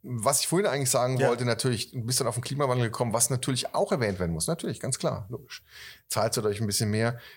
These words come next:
Speaker 1: Äh, es gibt, äh, in den Anbauländern immer wieder Ärger, ähm, wie die Leute behandelt werden.
Speaker 2: Klar. Das muss man in den
Speaker 1: Ähm,
Speaker 2: Ländern, äh, äh, mitnehmen,
Speaker 1: und
Speaker 2: ja.
Speaker 1: es gibt auch große Firmen, ich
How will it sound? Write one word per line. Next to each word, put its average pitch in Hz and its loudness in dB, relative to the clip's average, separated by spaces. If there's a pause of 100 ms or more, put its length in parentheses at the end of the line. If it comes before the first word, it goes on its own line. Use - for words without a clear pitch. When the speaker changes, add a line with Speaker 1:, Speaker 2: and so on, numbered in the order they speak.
(120)
Speaker 1:
Äh, 110 2
es - 2
gibt, - -4
äh, 110 -4 (340)
in 131 -6
den 107 -2
Anbauländern 107 -2
immer 107 -4
wieder 101 -2
Ärger, 95 -6
ähm, 87 -6 (300)
wie 98 -10
die 101 -4
Leute 95 -2
behandelt 117 -4
werden. 165 0
Speaker 2:
Klar. - 0 (520)
Das 135 0
muss 131 2
man 135 2
in 131 2
den 131 2
Speaker 1:
Ähm, 131 2
Speaker 2:
Ländern, 139 2
äh, 135 -2
äh, 135 0 (100)
mitnehmen, 135 -2
Speaker 1:
und 120 4
Speaker 2:
ja. 117 4
Speaker 1:
es 120 2
gibt 123 0
auch 110 2
große 123 0
Firmen, 127 2
ich - -4